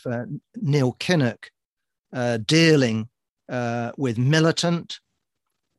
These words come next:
um, that this is a demonstration of his power, uh, not the threat, uh, of Militant. Anyone who thinks that Militant was just about to take over the Labour Party, I don't think Militant <laughs> ever did.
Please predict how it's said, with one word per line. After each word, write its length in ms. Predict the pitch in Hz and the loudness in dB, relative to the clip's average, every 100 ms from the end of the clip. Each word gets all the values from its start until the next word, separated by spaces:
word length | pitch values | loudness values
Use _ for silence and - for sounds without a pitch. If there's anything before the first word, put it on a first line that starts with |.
| _ | _
um, 600 | 127 127 123 117 113 117 110 | -8 -4 -2 -2 0 -2 -2
that 160 | 135 | -4
this 160 | 147 131 | -2 -2
is 100 | 120 | -2
a 80 | 113 | -2
demonstration 1080 | 131 120 113 - - 151 151 135 - 110 110 | -2 0 0 -2 0 2 2 0 -4 -6 -10
of 100 | - | -8
his 320 | - 202 - | 2 2 2
power, 500 | - 113 104 104 104 _ _ _ - | -4 -4 -4 -6 -8 _ _ _ -10
uh, 200 | 143 120 | -4 0
not 340 | 123 147 143 - | 4 4 2 -2
the 100 | 117 | -6
threat, 520 | - 120 104 - - _ 180 | -2 -2 -4 -6 -12 _ -6
uh, 260 | 120 113 117 | -2 -2 -2
of 180 | 117 120 | -2 0
Militant. 480 | 117 104 - 92 156 | 0 -2 -4 -8 0
Anyone 280 | 143 110 | 0 2
who 40 | 107 | 0
thinks 280 | - 113 - | -2 -4 -4
that 100 | - | -2
Militant 360 | 117 107 113 | -2 -2 -6
was 120 | 113 | -6
just 260 | - 117 - | -6 -4 -4
about 280 | 101 107 - | -4 -6 -6
to 80 | - | -6
take 280 | 113 107 | -4 -4
over 320 | 123 110 110 107 | -4 -4 -4 -4
the 100 | 107 | -4
Labour 220 | 107 104 | -4 -4
Party, 560 | 107 107 104 - 101 _ - | -6 -4 -4 -4 -8 _ -8
I 60 | 117 | -2
don't 180 | 131 | -2
think 180 | 104 101 | -2 -4
Militant 500 | 113 117 - 139 143 | -2 -2 -2 -4 -4
<laughs> 40 | - | -6
ever 220 | - 160 | -6 -6
did. 340 | - - 127 | -6 -4 -4